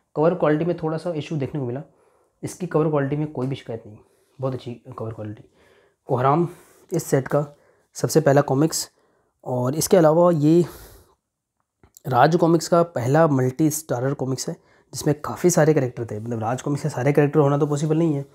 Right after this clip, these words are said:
क्योंकि उन कैरेक्टर्स के अलग-अलग फ्लेवर होते हैं, अलग-अलग टाइमलाइन होती है। जैसे कि, अ, भोकाल एक कैरेक्टर है,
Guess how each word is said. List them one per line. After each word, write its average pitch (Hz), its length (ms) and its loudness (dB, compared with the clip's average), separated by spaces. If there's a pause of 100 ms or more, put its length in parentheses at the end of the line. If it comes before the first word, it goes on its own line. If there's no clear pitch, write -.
(400)
क्योंकि 156 180 0
उन 185 60 2
कैरेक्टर्स 170 460 -2
के - 120 -4
अलग-अलग 156 340 0
फ्लेवर 139 320 -2
होते 139 180 0
हैं, 139 80 0
अलग-अलग 135 240 0
टाइमलाइन 135 320 -2
होती 123 200 -6
है। 127 80 -4
जैसे 120 200 -10
कि, 139 240 -6 (480)
अ, 120 60 -4
भोकाल 131 560 2 (300)
एक 123 220 -14
कैरेक्टर 123 320 -8
है, 123 280 -12